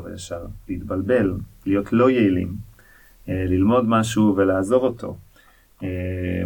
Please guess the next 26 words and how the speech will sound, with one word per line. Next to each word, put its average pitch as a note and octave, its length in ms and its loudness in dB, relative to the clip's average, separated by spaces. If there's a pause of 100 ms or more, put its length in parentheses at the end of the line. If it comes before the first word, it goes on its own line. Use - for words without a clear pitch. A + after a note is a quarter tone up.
(1160)
לעשות F#2+ 500 -4
משהו G#2+ 260 0
בצורה G2+ 540 2
מאוד, G2+ 340 0
אה, G2+ 200 0
מוטעית A2+ 640 -4 (120)
ולהמשיך G2 680 2
איתו, F#2+ 280 0
כי, G#2 140 -6 (100)
ולא G2 240 2
לתקן D3 260 0
אותנו G2 300 -2
מאוד, F#2 360 -8
אה, F#2 160 -6
מהר, F#2+ 380 -6 (400)
או - 40 -10
סתם D#3+ 260 0
פשוט D3+ 240 -4
לבהות C#3 360 -4
בעולם, A2 400 2 (720)
אה, G2 60 -8 (600)
עם B2+ 160 0
הנחיה, F#2+ 480 0
בלי G2+ 240 4
הנחיה, G#2 480 2
וצריך F#2 440 -4